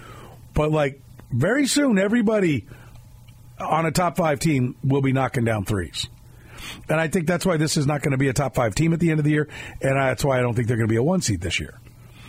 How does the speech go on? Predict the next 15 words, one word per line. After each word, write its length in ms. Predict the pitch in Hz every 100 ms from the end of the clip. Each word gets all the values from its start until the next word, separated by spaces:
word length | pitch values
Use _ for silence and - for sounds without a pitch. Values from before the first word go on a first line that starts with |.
| - -
'Cause 160 | 120 110
there 180 | 131
are 80 | 135
limits. 480 | 156 165 113 - -
They 140 | - 123
don't 260 | 131 143
shoot 300 | - 151 147
the 80 | 143
ball 300 | 123 127 123
well 180 | 127 123
enough. 200 | 131 110 - -
They 100 | -
have 120 | 170 196
some 140 | 156
guys 580 | 143 208 139 135 160